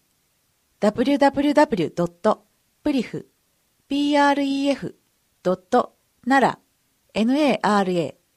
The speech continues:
ドットジェーピースラッシュ一五零八ドットエイチティーエム。常設展、農村の四季、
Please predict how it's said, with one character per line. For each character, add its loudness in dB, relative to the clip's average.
ド 0
ッ -2
ト -4
ジ 0
ェ 6
ー 0
ピ -6
ー -20
ス -4
ラ 4
ッ 0
シ -10
ュ -14
一 -8
五 4
零 2
八 -10
ド 0
ッ -2
ト -2
エ -2
イ -4
チ -14
テ -6
ィ -4
ー 2
エ 2
ム。 -6
常 4
設 -4
展、 -6
農 4
村 0
の -4
四 -6
季、 -18